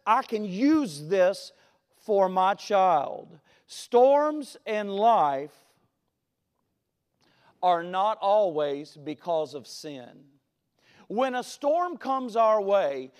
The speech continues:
if it's because of something to do with us, I'm sure that not someone else, but we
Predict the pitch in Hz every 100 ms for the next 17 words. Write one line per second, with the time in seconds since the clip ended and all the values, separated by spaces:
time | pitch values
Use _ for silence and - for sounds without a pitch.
0 | - - 214 214 330 - 330 233 262 269
1 | 214 180 - 240 240 254 208 196 185 233
2 | 220 175 180 208 240 - - _ - _
3 | 190 254 320 - - 285 240 180 165 170
4 | - - 160 202 196 185 170 196 269 -
5 | - 320 294 285 269 233 175 160 - -
6 | _ _ 170 226 208 208 254 302 208 202